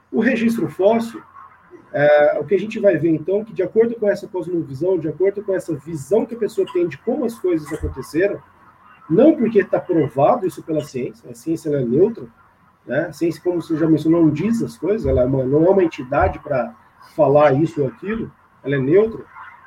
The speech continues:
mas eu assumindo essa cosmovisão, eu preciso, então, ah, eu vou enxergar aquilo ali, vou interpretar como evolução. Mas eu não tenho uma evidência realmente científica, factual, que eu possa realmente falar, é um fato científico que aquilo ali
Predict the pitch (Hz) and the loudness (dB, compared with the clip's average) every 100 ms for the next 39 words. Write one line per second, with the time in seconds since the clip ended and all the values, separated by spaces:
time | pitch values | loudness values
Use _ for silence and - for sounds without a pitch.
0 | - 156 160 - - 208 294 262 - 208 | 0 4 4 2 2 4 6 2 -2 0
1 | 240 220 - 135 - 170 165 147 135 127 | 0 0 -4 -8 -6 -4 -4 -6 -6 -4
2 | 170 226 - _ _ _ - 170 220 220 | -4 -4 -8 _ _ _ -6 -2 0 0
3 | - 233 240 - 226 277 320 - _ _ | 0 0 2 4 2 2 -4 -12 _ _
4 | - - 120 139 160 196 214 196 175 170 | 2 4 4 2 4 4 4 2 2 2
5 | 202 185 196 240 233 240 254 233 208 220 | 2 2 2 0 0 0 0 2 2 2
6 | 233 269 285 330 320 370 - 233 170 - | -2 -6 -2 0 0 -4 -4 -4 -6 -10
7 | - - _ _ _ _ _ 151 156 151 | -20 -20 _ _ _ _ _ 2 2 0
8 | 190 185 226 226 277 294 247 202 185 165 | 0 2 4 2 0 0 2 4 2 0
9 | 151 165 180 180 156 170 160 160 - 160 | -6 -2 -2 -4 -6 -2 0 -2 -2 -6
10 | 151 151 - 233 233 - - 202 202 - | -6 -8 -10 -10 -10 -14 -4 0 0 -2
11 | 165 147 349 - 190 - - - - _ | -2 2 2 2 -2 -12 -20 -20 -20 _
12 | _ 185 156 180 190 208 208 - 175 143 | _ -4 0 2 2 2 0 2 2 4
13 | 196 - 196 190 - - 247 226 - 190 | 2 2 2 4 2 -4 -6 -6 -8 -10
14 | - - 202 - 196 190 160 175 | -10 -14 -12 -8 -2 0 0 -2